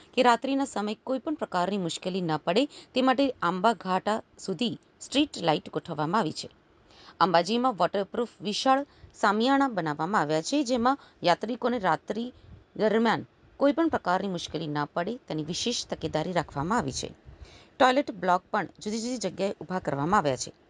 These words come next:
વહીવટી તંત્ર દ્વારા દર્શન, વિસામો, ભોજન, પાર્કિંગ, સુરક્ષા, સલામતી, પ્રસાદ, પગરખા, સફાઈ, પાણી,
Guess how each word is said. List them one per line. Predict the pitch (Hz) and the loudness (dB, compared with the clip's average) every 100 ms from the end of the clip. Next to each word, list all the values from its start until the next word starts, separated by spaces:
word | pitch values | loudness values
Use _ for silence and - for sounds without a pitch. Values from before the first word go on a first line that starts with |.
| _ _ - _ | _ _ -20 _
વહીવટી | - 277 330 | 4 6 4
તંત્ર | 330 233 220 | 2 0 0
દ્વારા | 220 220 247 | -2 0 -2
દર્શન, | 185 165 - - 214 220 - | 0 0 0 -4 -4 -6 -8
વિસામો, | 156 170 160 151 165 208 - _ - | -10 -6 -4 -4 -4 -8 -12 _ -2
ભોજન, | 233 254 294 302 | 4 6 6 2
પાર્કિંગ, | - 156 151 170 180 | 2 0 0 -6 -10
સુરક્ષા, | - 156 147 - - 196 | -8 -8 -8 -6 -6 -6
સલામતી, | - 160 147 143 139 202 233 - - _ | -6 -2 -2 -2 -4 -2 -4 -6 -20 _
પ્રસાદ, | - 226 - 269 254 - | 0 0 4 2 2 -6
પગરખા, | 175 151 190 - 147 - _ _ | -6 -4 -4 -2 -4 -4 _ _
સફાઈ, | - - 170 - 185 - - - | -2 0 2 2 -2 -2 -12 -2
પાણી, | 208 202 220 247 | 2 2 2 -4